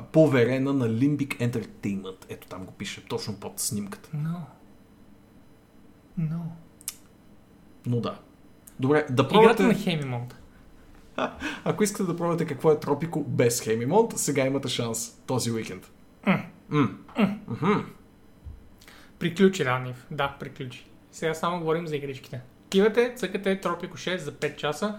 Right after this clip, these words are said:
Speaker 1: Да,
Speaker 2: И
Speaker 1: кажете
Speaker 2: след
Speaker 1: ни
Speaker 2: това
Speaker 1: дали си
Speaker 2: спирате,
Speaker 1: струва.
Speaker 2: защото, както ви казахме, започват да валят игрите <laughs> следващите шест месеца.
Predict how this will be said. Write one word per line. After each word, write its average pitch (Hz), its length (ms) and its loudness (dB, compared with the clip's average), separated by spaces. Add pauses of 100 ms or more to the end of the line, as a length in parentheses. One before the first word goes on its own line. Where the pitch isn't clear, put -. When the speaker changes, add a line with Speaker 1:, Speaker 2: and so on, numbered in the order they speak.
Speaker 1:
Да, 113 160 -4
Speaker 2:
И - 120 -20
Speaker 1:
кажете 160 260 4
Speaker 2:
след 202 140 6
Speaker 1:
ни 196 40 6
Speaker 2:
това 185 160 8
Speaker 1:
дали 240 100 6
си - 140 0
Speaker 2:
спирате, 190 220 4
Speaker 1:
струва. 214 140 4
Speaker 2:
защото, 175 640 -4
както 170 260 -2
ви 165 120 -8
казахме, 165 360 -4
започват 156 380 -6
да 147 60 2
валят 147 320 -2
игрите 139 360 -6
<laughs> - 60 -20
следващите 143 420 -2
шест 135 240 -4
месеца. 147 420 -6